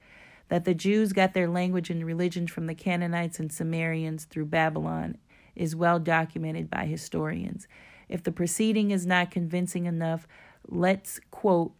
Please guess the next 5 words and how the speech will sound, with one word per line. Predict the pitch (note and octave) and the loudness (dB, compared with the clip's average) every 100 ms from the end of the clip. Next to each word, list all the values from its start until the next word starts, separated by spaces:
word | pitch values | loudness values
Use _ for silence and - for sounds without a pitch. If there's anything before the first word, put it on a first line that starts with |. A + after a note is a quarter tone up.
| _ | _
from | - E3+ | -6 -2
the | E3+ | 0
Babylonian | D#3+ E3+ E3 E3 F3+ F#3+ F#3+ F#3 F#3 F3 | 2 2 2 0 2 4 4 4 0 -4
Talmud | - F#3 F3 F3 E3+ E3+ E3 | -2 0 2 0 0 -2 -4
translated | F3 E3+ F3 E3 D#3+ D#3 D#3 D#3 | -2 0 -2 -2 -2 -2 -2 -4